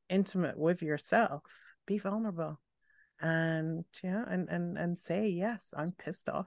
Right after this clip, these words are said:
at this," or "I'm, yeah, I'm hurt. I'm, I, yeah, I wanna cry." I mean,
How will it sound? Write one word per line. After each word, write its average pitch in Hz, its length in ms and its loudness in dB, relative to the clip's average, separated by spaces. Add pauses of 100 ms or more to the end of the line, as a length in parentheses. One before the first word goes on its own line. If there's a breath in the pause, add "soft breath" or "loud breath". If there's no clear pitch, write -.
at - 140 -8
this," - 320 -6
or 139 200 -4
"I'm, 147 460 -2 (640 soft breath)
yeah, 147 180 -2
I'm 165 180 0
hurt. 185 500 -2
I'm, 143 440 -6 (100)
I, 151 300 -2
yeah, 147 220 -4
I 160 120 0
wanna 160 220 0
cry." 185 400 0
I 147 40 0
mean, 156 260 0